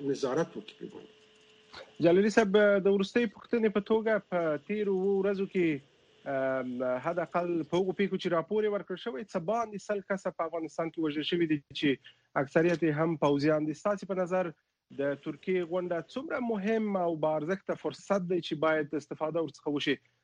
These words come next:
Speaker 2: ځکه موږ تاسې وینو چې په افغانستان کې تاوتریخوالي هم زیات دي.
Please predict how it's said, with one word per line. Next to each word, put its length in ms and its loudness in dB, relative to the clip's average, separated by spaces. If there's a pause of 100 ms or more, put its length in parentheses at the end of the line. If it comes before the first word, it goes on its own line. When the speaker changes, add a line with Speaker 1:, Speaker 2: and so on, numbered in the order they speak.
(160)
Speaker 2:
ځکه 180 -6
موږ 160 0
تاسې 200 0
وینو 260 0
چې 280 2
په 80 2
افغانستان 460 0
کې 120 -10
تاوتریخوالي 540 0
هم 180 0
زیات 260 2
دي. 180 -14